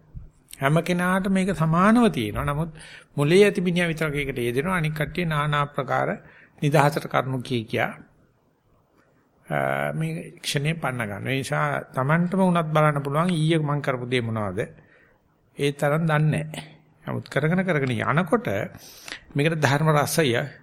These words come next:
ධර්ම ඕජාව, එහෙම නැත්නම් සාරය කියලා කියනවා. සත්පුරුෂයාට මේක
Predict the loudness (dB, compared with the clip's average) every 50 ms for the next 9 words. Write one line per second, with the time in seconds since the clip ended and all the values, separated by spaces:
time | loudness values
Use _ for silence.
0 | _ _ -6 -4 -4 -2 -2 -2 -2 -2 0 2 4 4 4 4 4 4 2 2
1 | 0 -2 -4 -6 -6 -10 -14 -20 -20 -20 -20 -20 -20 _ _ _ -6 -4 -2 -2
2 | 0 0 0 -2 -2 -4 -2 -2 -2 0 -2 -2 -4 -4 -6 -8 -8 -10 -6 0
3 | 4 6 6 6 6 4 2 2 2 0 0 -2 -2 -4 -4 -6 -8 -8 -10 -18
4 | -20 _ _ _ _ _ _ _ _ _ _ _ -20 -20 -20 -20 -14 -8 -4 -2
5 | -2 -2 -2 -2 -2 0 2 4 4 4 4 2 0 0 2 0